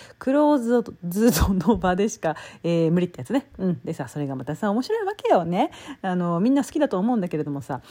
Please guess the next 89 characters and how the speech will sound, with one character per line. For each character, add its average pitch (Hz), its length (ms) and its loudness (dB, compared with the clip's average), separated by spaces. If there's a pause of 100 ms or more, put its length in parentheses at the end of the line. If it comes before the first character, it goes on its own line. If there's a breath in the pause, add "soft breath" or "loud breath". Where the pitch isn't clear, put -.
(160 loud breath)
私 269 320 0
が 311 100 2
今 311 220 2
こ 214 100 -2
こ 247 120 -2
に 269 100 2
生 269 60 2
ま 277 120 4
れ 269 80 2
て 269 300 2
生 294 140 0
き - 60 -14
て 208 120 0
る 196 100 0
意 226 60 4
味 202 80 4
っ 165 40 -6
て - 120 -10
や 135 80 -8
つ - 80 -20
で - 120 -14
す。 - 160 -18 (280 loud breath)
今 170 200 0
あ 147 60 -6
な 190 100 -4
た 202 100 -6
が 185 100 -4
ど 208 100 -2
ん 233 60 0
な 233 100 -2
タ 220 140 -4
イ 214 60 -2
ミ 208 100 -2
ン 202 80 -2
グ 208 60 -2
で、 214 60 2
ど 233 160 2
ん 381 60 0
な 381 100 2
時 254 120 -2
代 220 160 -2
に 196 100 -2
何 370 360 0
を 370 60 2
見 311 140 4
る 262 80 0
た 226 140 0
め 220 100 0
に 214 80 0
肉 196 260 0
体 226 280 -2
を - 20 2
持 220 120 2
っ 240 40 -6
て - 180 -6
い 190 120 0
る 170 80 0
か 165 120 -4
と 175 100 -6
い 151 40 -2
う 147 60 -4
さ、 160 120 -10
話 175 320 -4
を 160 60 -2
す - 160 -10
る 143 80 -6
わ 143 140 -6
け 135 100 -6
で 127 80 -10
す - 140 -8
よ。 127 80 -6 (260 loud breath)
全 302 180 6
然 294 200 4
ね、 294 80 2
見 254 160 4
え 269 60 2
る 226 80 0
世 165 120 -6
界 143 160 -6
の 147 60 -8
話 135 240 -8
で 127 100 -8
す - 80 -10
よ、 240 80 0
こ 202 80 -2
れ 143 80 0
は。 139 160 -2 (220)
う 185 100 -2
ん。 156 120 -2